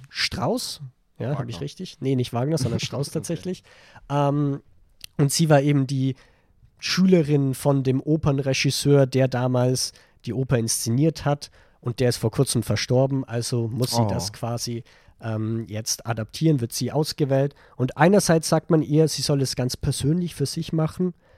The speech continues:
Speaker 1: aber gleichzeitig merkt man dann, okay, aber die Produzenten haben nochmal was anderes im Sinn, ne? Mehr Originalgetreue für dann eben den eigentlichen Opernregisseur. Und dann speit sich daraus dann so ein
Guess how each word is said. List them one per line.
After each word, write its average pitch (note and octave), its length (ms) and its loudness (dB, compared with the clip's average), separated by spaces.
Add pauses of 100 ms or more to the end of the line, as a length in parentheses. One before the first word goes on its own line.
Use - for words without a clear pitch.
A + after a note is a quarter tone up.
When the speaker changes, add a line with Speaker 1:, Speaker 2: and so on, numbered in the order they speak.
(160)
Speaker 1:
aber C3 180 4
gleichzeitig D3 640 2
merkt C#3 220 0
man C3+ 100 0
dann, C3 180 -2
okay, C3+ 280 0
aber A#2+ 140 -4
die A#2 120 -8
Produzenten B2+ 560 -4
haben A#2 140 -6
nochmal A2+ 280 -6
was G#2 160 -8
anderes D3 680 0 (180)
im C#3+ 160 -2
Sinn, C#3 280 0
ne? C#3 160 2
Mehr B2+ 200 -2
Originalgetreue C#3 1120 0
für C#3+ 260 0
dann C3+ 160 0
eben B2+ 320 -4 (380)
den B2 200 -2
eigentlichen B2+ 480 -4
Opernregisseur. B2 920 -2 (360)
Und B2 540 0
dann C3+ 260 2 (540)
speit D#3 440 2
sich - 240 -2
daraus D#3 480 2
dann D3+ 200 4
so C#3+ 260 2
ein C3+ 200 2